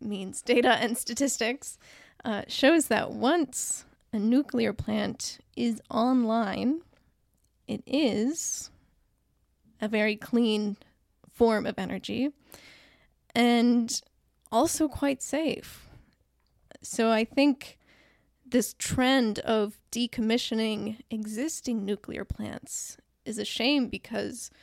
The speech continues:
you know, while there is a lot of solar and wind and hydro coming online,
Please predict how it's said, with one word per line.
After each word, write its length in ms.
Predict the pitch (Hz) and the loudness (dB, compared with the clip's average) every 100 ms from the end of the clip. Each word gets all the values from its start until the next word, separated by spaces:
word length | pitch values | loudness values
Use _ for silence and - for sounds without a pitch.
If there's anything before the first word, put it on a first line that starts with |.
| _ _ _ _ _ _ | _ _ _ _ _ _
you 60 | 220 | -2
know, 120 | 208 | 2
while 300 | 220 226 220 | 4 4 4
there 180 | 226 - | 2 0
is 260 | - 262 | 0 2
a 60 | 240 | 2
lot 280 | 220 214 208 | 2 2 0
of 260 | 208 208 - - | -2 -6 -14 -16
solar 600 | - - 262 254 220 202 | -4 4 6 6 4 0
and 460 | - 208 202 202 226 | -4 -6 -6 -8 -4
wind 560 | 240 262 247 226 - - | 2 2 2 0 -4 -6
and 160 | 220 214 | -8 -6
hydro 540 | - 233 262 233 190 | 0 2 2 0 -4
coming 360 | - 220 208 - | -4 -6 -6 -6
online, 720 | 226 226 214 247 277 226 226 | -6 -4 -2 -2 0 0 -2